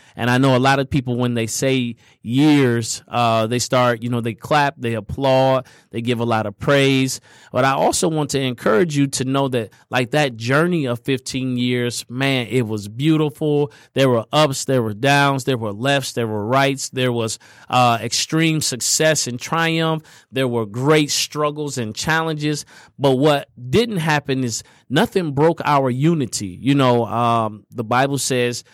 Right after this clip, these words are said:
you know, "Whom God have put us together, let no man put asunder." So this is for, uh, maybe some married couples that are looking on. Uh, the trials will come. The emotions will come. The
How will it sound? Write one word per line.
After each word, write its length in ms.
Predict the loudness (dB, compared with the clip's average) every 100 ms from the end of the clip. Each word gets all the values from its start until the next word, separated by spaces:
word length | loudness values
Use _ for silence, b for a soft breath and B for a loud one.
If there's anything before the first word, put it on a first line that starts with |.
| b -6
you 100 | 2
know, 320 | 4 4 2
"Whom 300 | 0 -2 0
God 260 | 0 2
have 200 | 0 -2 2
put 160 | 2
us 160 | 0 -4 _
together, 400 | -6 0 2 2
let 220 | 2 0 2
no 200 | 0 2
man 320 | 0 -2 -2
put 200 | -4 -4
asunder." 520 | -4 -4 -4 -6 -12 -16 b b
So 220 | 2 4
this 200 | 4 2
is 80 | -2
for, 480 | -2 2 4 4 2 0
uh, 320 | 0 2 0
maybe 240 | 2 2 0
some 240 | -4 -2
married 260 | 0 0 -2
couples 340 | -4 -4 -2
that 120 | 0
are 80 | 2
looking 340 | 0 -2 -4 -6
on. 520 | -2 0 2 0 -4 b b b
Uh, 240 | 2 2 2
the 140 | -2
trials 480 | -2 0 0 0 -2
will 160 | -2 -4
come. 540 | -4 -4 -4 -6 -4
The 400 | 0 2 2 -2 b b
emotions 640 | 0 4 4 2 0 -4
will 220 | -4 -2 -2
come. 600 | -2 -2 0 -4 -8 -4
The 520 | -2 0 0 -2